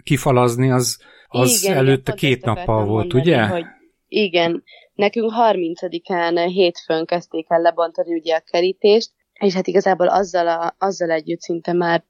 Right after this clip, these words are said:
Speaker 2: full szabadság volt. Tehát miután levették a kerítést, leültettek ide egy kis őrt az utca túloldalára, de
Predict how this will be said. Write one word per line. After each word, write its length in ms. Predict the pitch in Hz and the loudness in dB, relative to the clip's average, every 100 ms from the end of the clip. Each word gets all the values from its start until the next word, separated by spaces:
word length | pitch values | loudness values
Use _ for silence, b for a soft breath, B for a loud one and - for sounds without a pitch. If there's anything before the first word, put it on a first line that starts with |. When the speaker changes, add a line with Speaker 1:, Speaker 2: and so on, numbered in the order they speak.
| _ | _
Speaker 2:
full 320 | - - 175 165 | -20 -4 0 0
szabadság 720 | - 170 175 - - 180 175 | 0 -2 -2 -2 -4 -2 0
volt. 300 | 170 160 151 | 0 0 0
Tehát 260 | 175 170 - B B | 0 0 -2 B B
miután 260 | - 208 240 | -4 0 2
levették 420 | 226 190 190 180 | 2 0 -4 -8
a 60 | 180 | -8
kerítést, 640 | 190 190 - 240 247 - | -6 -6 -4 -6 -6 -8
leültettek 920 | - 190 202 208 175 170 160 - 165 | -4 0 2 2 0 -2 -6 -8 -8
ide 180 | 165 160 | -4 -2
egy 120 | 156 | -4
kis 260 | - 175 - | -4 -10 -4
őrt 400 | 165 165 160 - - - _ - | 2 2 2 -4 -16 -20 _ -6
az 480 | 170 165 160 156 165 | -4 -2 -2 -2 -2
utca 240 | 170 175 | -2 -2
túloldalára, 920 | - 185 185 190 190 190 190 202 196 175 _ | -2 0 2 2 2 2 2 2 0 -4 _
de 440 | 175 165 160 160 | 2 2 0 -6